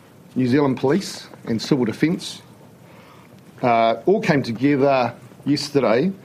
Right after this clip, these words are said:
and, uh, to work through, um, what a declaration would look like. And that request was actioned swiftly by both the mayors of Christchurch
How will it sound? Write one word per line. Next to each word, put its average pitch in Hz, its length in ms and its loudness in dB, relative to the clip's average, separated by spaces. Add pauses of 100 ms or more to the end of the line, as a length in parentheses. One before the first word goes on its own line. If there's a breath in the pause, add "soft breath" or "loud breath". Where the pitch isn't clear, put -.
(720 loud breath)
and, 131 600 0
uh, 117 360 2 (1200)
to 123 360 0
work 160 220 0
through, 139 480 0 (100)
um, 120 480 0
what 143 140 0
a - 40 -8
declaration 117 680 0
would 110 100 0
look 127 240 -2
like. 104 280 0 (580 loud breath)
And 139 100 0
that 170 160 0
request 160 480 0
was 139 160 0
actioned 120 560 0 (180)
swiftly 165 440 0
by 123 280 2
both 127 320 0
the 131 60 -2
mayors 139 320 2
of 107 100 -6
Christchurch - 760 -2